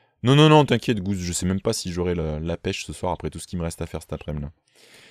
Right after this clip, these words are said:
Et le dernier truc que je voulais, me cherche pas la merde direct, moi, c'est juste Atari, c'est Atari, c'est tout. Arrêtez avec vos Amiga,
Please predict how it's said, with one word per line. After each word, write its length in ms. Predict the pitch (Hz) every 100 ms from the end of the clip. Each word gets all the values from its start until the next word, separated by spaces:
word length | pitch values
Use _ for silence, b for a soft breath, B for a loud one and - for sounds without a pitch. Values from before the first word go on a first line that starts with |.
| B B _
Et 200 | 107 123 -
le 120 | 98
dernier 300 | 110 127 113
truc 280 | - 123 -
que 140 | 113
je 160 | 98 101
voulais, 400 | 92 90 87 - _ _ _ _ _ _ _ _ _
me 100 | 82
cherche 280 | 80 - -
pas 120 | -
la 120 | 110 107
merde 200 | 110 101
direct, 360 | 101 110 -
moi, 140 | 82 73
c'est 260 | - 73 71
juste 300 | - - -
Atari, 340 | - 78 95
c'est 140 | -
Atari, 340 | 71 - 101 104
c'est 140 | -
tout. 260 | - 104 76 69
Arrêtez 260 | 78 -
avec 100 | 80
vos 160 | 73 71
Amiga, 320 | 76 85 92